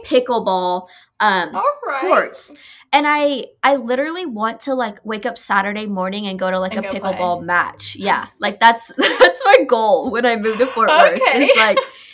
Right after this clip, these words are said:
Speaker 1: like, I actually kinda wanna take it, like, serious, but, like, fun
Speaker 2: Uh-huh.
Speaker 1: too, but I have been, like, kind of obsessed with the thought of pickleball. I've never done it.
Speaker 2: Yeah,
Speaker 1: I've never
Speaker 2: neither
Speaker 1: even,
Speaker 2: have
Speaker 1: like,
Speaker 2: I.
Speaker 1: seen it played. I'm
Speaker 2: I
Speaker 1: just
Speaker 2: wanna, I wanna learn how to play, though, so bad.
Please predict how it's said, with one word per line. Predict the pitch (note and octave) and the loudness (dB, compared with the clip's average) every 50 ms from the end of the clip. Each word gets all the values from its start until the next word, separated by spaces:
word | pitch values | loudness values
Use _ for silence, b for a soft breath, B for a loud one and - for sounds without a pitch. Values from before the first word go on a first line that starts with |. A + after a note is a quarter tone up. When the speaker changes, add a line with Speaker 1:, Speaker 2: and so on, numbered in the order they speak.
| B B B B B _ _ _ _ - - - | B B B B B _ _ _ _ -20 -8 -4
Speaker 1:
like, | A3 B3 B3 | -2 0 2
I | B3+ A#3+ | 2 2
actually | G#3+ G#3 A#3+ B3 - E4+ D#4+ D4 | 2 2 0 0 -2 -6 -6 -2
kinda | D#4 A#3 A#3 A#3 | 0 0 0 0
wanna | A3+ A#3 A3+ G#3 | -2 -4 -6 -6
take | G#3 - A#3 A3+ B3 | -4 -6 -6 -4 -6
it, | A3 - - _ _ | -8 -8 -10 _ _
like, | G3+ G3 F#3 F#3+ | -6 -6 -6 -6
serious, | - - - - F#3+ F#3+ F#3+ G#3+ A#3+ B3 C#4 C4+ - | -10 -16 -12 -8 -6 -6 -4 -2 0 0 0 0 -4
but, | - G#3 - | -8 -8 -6
like, | A3 G#3 G3+ - | -6 -8 -8 -6
fun | - - A3+ A#3+ A#3+ C4 | -2 0 0 2 0 -2
Speaker 2:
Uh-huh. | A#3+ B3 G#3+ A3 | -4 -6 -6 -4
Speaker 1:
too, | G#3+ F#3+ E3 E3+ D#3+ | -4 -6 -6 -8 -8
but | D#3+ E3+ F3 E3+ - - - _ _ _ _ _ _ _ _ _ _ _ _ | -6 -4 -4 -4 -6 -10 -14 _ _ _ _ _ _ _ _ _ _ _ _
I | G#3 A3 G#3+ G#3+ G#3+ G#3 G#3+ G#3+ G#3 G#3 G#3 G3+ - - - | 0 2 4 4 2 2 0 -2 -4 -4 -6 -8 -8 -10 -10
have | A3 A3+ G3+ G3 | -10 -10 -8 -8
been, | G3+ G#3 G3+ G3+ | -8 -8 -6 -6
like, | G3 F#3+ F3+ F3+ - | -6 -6 -8 -8 -12
kind | - - - G#3+ B3+ | -14 -12 -10 -8 -8
of | D#4 - | -8 -8
obsessed | D#4+ C#4+ - - - - - - - - E3 F3 F#3+ G#3 - - - - _ _ _ _ _ _ _ _ | -10 -10 -10 -12 -16 -16 -16 -14 -10 -6 -4 -4 -4 -4 -6 -12 -18 -18 _ _ _ _ _ _ _ _
with | A#3 A#3 A3+ | -10 -8 -6
the | G#3+ - | -6 -8
thought | - - G3 F3+ G3+ G#3+ | -4 -2 -2 -2 0 -2
of | A3+ | -6
pickleball. | - C4 A#3+ B3+ B3 A#3+ B3 B3 A#3 | -8 -8 -8 -6 -6 -4 -2 -2 -4
I've | G#3 F#3+ | -4 -6
never | G#3+ A3 A3 G#3 | -8 -8 -8 -8
done | E3+ F3 F3 F3 - | -8 -6 -6 -6 -6
it. | D3 E3 E3 | -6 -8 -6
Speaker 2:
Yeah, | A3+ G#3+ G3+ F#3 | -4 -4 -4 -2
Speaker 1:
I've | F#3 G3+ | -2 -2
never | G3+ G3+ F#3+ | -4 -4 -2
Speaker 2:
neither | G3 F#3+ - | -4 -2 0
Speaker 1:
even, | F#3 F3+ F3+ | 0 0 0
Speaker 2:
have | F#3 | -2
Speaker 1:
like, | F3+ F3 - | -4 -4 -4
Speaker 2:
I. | - | -6
Speaker 1:
seen | A#3+ A#3+ - - A#3+ A3+ G#3+ G#3 | -10 -12 -8 -4 -4 -2 -2 -2
it | G3 F#3+ - - _ - | -4 -4 -6 -10 _ -14
played. | - E3+ E3 E3+ E3+ F#3 G#3 A3+ A#3+ B3+ b b b b _ - | -10 -6 -4 -4 -4 -4 -4 -6 -10 -12 b b b b _ -6
I'm | F#3 F#3 F3+ F3+ G3 | -6 -6 -4 0 2
Speaker 2:
I | A#3 | 4
Speaker 1:
just | A#3+ A#3+ | 4 6
Speaker 2:
wanna, | A#3+ B3+ B3+ B3 - | 6 4 4 4 4
I | A3+ B3 B3+ B3+ B3 | 4 4 2 2 0
wanna | A3 A3 A3 A3 A#3 B3 B3 | -4 -2 -2 -2 -2 -2 -4
learn | A#3+ G#3+ G3+ G#3 | -4 -4 -6 -6
how | A3 A3 G#3 | -6 -6 -6
to | F#3+ G3 | -8 -8
play, | - - G3 F3 F3+ | -10 -8 -8 -8 -8
though, | F3+ G3 G3 G#3+ A3 | -8 -8 -10 -12 -12
so | G#3+ - G#3+ G3 F#3+ | -12 -12 -10 -10 -8
bad. | F#3 F#3 F#3+ G3+ G#3+ B | -8 -8 -8 -8 -10 B